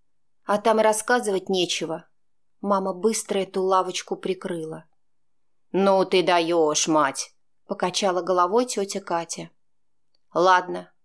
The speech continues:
смутившись, отмахнулась мама и деловито вернулась к нашим баранам.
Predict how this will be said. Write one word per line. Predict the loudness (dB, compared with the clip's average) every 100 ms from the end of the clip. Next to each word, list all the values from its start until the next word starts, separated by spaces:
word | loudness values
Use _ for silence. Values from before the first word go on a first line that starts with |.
| _
смутившись, | -10 -8 -6 -6 -4 -2 -2
отмахнулась | -2 -2 -2 -4 -6 -6 0
мама | 4 4 2 -2
и | -4
деловито | -2 0 0 -2 -2
вернулась | -4 -2 0 0 -2
к | -2
нашим | -2 0 0
баранам. | 0 2 0 -2 -6